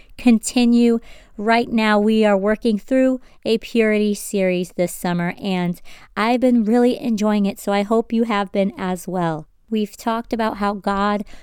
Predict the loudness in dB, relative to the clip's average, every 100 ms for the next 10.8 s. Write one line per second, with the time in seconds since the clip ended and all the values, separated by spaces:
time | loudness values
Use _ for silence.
0 | -10 -10 -6 0 2 2 0 -4 -2 -4
1 | -6 -8 -4 -6 -6 -16 -8 -4 -4 -4
2 | -8 -14 -14 -4 -2 0 -2 -2 -4 -4
3 | -4 -6 -4 -8 -4 -4 -4 -4 -2 0
4 | -2 -4 -8 _ _ _ 2 6 6 2
5 | 0 0 0 -4 -2 -2 0 -2 -2 2
6 | 2 0 -2 0 -2 -4 -6 -8 -6 -2
7 | -2 -2 -4 -6 -4 -2 -2 -2 -4 -2
8 | -2 -2 -4 -2 0 0 -2 -6 -16 -20
9 | -20 -6 -4 -2 0 0 0 -2 -6 -6
10 | -8 -4 -2 0 -2 -8 -12 -20